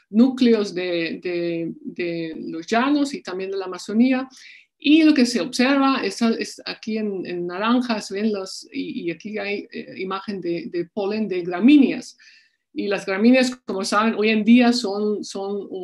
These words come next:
son plantas que, que son muy comunes en el paisaje, pero en el Mioceno, especialmente en el Mioceno temprano, eso todavía no era el caso. Y, y nos preguntábamos, si, bueno,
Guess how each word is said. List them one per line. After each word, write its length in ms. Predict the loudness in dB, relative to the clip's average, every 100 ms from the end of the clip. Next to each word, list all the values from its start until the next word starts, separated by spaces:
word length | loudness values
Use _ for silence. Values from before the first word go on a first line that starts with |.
| -12
son 480 | -14 -12 -10 -6 -6
plantas 460 | 0 0 2 -2 -6
que, 420 | -6 -4 -4 -8
que 120 | -12
son 520 | -12 -10 -8 -6 -8 -12 _ _ -14
muy 320 | 0 2 2
comunes 540 | 0 2 4 6 4
en 80 | 0
el 160 | -2 -4
paisaje, 640 | -4 -2 -2 -2 0 -2
pero 220 | 0 0 2
en 80 |
el 80 | 6
Mioceno, 680 | 6 6 4 2 4 4 2
especialmente 840 | -6 -10 -16 -10 -6 0 2 0
en 80 | -2
el 60 | -4
Mioceno 360 | -6 -4 -2
temprano, 600 | -2 -4 -4 -2 0 0 -4 _ _
eso 240 | -6 -4
todavía 240 | 0 0 4
no 120 | 4
era 200 | 4 2
el 120 | -2
caso. 480 | 0 -2 -2 -10 -12 _ _ _
Y, 500 | -6 -4 -2 -2 -2 -2 -2 -6 -2
y 100 | 0
nos 120 | 2
preguntábamos, 800 | 2 4 4 4 2 2 0 0
si, 160 | -2 -10 _
bueno, 540 | -2 2 2 2 -4